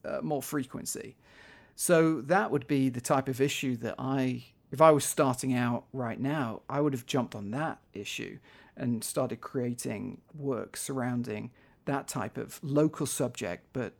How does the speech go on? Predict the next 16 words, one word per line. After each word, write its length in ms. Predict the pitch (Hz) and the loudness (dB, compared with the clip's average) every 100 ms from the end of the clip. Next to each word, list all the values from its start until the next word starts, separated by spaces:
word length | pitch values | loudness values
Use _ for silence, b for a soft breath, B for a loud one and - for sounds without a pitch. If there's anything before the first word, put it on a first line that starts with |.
| - | -6
again, 300 | 131 135 123 | 0 2 2
connecting 520 | - 127 - - 107 | 0 -4 -4 -6 -6
it 120 | 71 | -6
to 180 | - 120 98 - | -8 -8 -8 -10
a, 20 | - | -14
a 40 | |
bigger, 440 | - 147 143 120 123 b b b b b _ _ - | -6 -4 -2 -4 -8 b b b b b _ _ -6
uh, 240 | 57 53 - | -4 -4 -6
story. 480 | - - 135 107 85 | -10 -2 0 0 -2
So 160 | - 151 | 0 0
I'd 180 | 208 - | 0 0
say 460 | - 160 139 123 - _ _ _ _ | 4 6 6 2 -8 _ _ _ _
to, 340 | - 160 143 143 - | 0 6 6 6 0
to 120 | - | -4
look 320 | 143 165 - | -2 -4 -4
local, 540 | 143 143 165 - - | -4 -2 -4 -6 -10